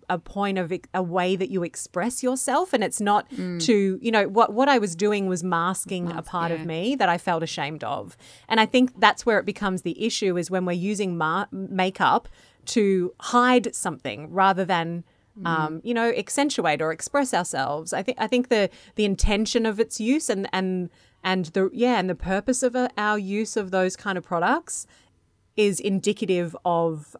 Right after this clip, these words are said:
Speaker 1: um, yeah, of our, our experience, I guess,
Speaker 2: Yeah.
Speaker 1: if that makes sense.
Speaker 2: Yeah, and like you said, we can't, not, not everybody's experience is the same. So we
Speaker 1: No.
Speaker 2: can't sort of say, "Oh, just because you,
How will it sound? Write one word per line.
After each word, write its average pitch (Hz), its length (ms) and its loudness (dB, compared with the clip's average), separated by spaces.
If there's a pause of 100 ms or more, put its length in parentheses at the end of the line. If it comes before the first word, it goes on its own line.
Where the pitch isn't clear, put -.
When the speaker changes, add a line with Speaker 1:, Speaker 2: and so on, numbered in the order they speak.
Speaker 1:
um, 165 600 -6 (1160)
yeah, 208 400 4 (100)
of 180 320 2 (160)
our, 185 300 0 (360)
our 196 180 2
experience, 170 640 -4
I 156 100 -4
guess, - 480 -8
Speaker 2:
Yeah. 190 140 -6
Speaker 1:
if 156 80 -8
that 175 120 -6
makes 143 200 -12
sense. - 460 -12
Speaker 2:
Yeah, 226 180 0
and 202 160 -2
like 196 200 -4
you 185 60 -8
said, 165 200 -6
we 165 80 -8
can't, 180 460 -6
not, 190 280 -6
not 196 160 -2
everybody's 170 440 -4
experience 147 500 -8
is 147 80 -12
the - 80 -16
same. 151 400 -6 (300)
So 165 420 -2
we 196 160 2
Speaker 1:
No. - 0 -
Speaker 2:
can't - 300 -2
sort 180 140 -4
of 156 60 -8
say, 156 340 -2
"Oh, 160 380 -2 (300)
just 180 180 -8
because 180 400 -4
you, 156 140 -8